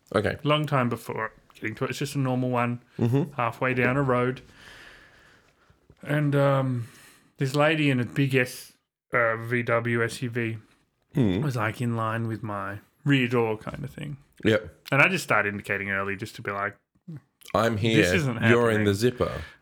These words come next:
Speaker 2: Whatever.
Speaker 1: Yeah.
Speaker 2: <laughs> Like, and she could have sped up if she wanted to.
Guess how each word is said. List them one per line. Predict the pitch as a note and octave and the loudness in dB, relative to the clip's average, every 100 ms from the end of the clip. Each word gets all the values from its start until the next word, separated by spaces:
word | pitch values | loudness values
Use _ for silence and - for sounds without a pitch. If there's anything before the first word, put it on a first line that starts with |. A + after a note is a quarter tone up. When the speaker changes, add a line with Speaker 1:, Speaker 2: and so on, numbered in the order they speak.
| _ | _
Speaker 2:
Whatever. | B2+ A2+ A#2 E2 F#2+ A2+ - - | 0 4 4 2 -4 -8 -12 -2
Speaker 1:
Yeah. | C#3+ | 0
Speaker 2:
<laughs> | |
Like, | C3+ - - - - F#3+ - - - - _ _ - - - _ | 0 -6 -12 -12 -14 -12 -12 -14 -16 -20 _ _ -20 -20 -20 _
and | D3 D3 | 0 0
she | - | -2
could | - G#3 | -4 -4
have | G3+ | -4
sped | - E3+ D#3+ | -8 -8 -6
up | C#3+ | -6
if | C3 | -8
she | - | -8
wanted | A2+ G2+ G#2 | -8 -8 -6
to. | C3+ E3 | -8 -8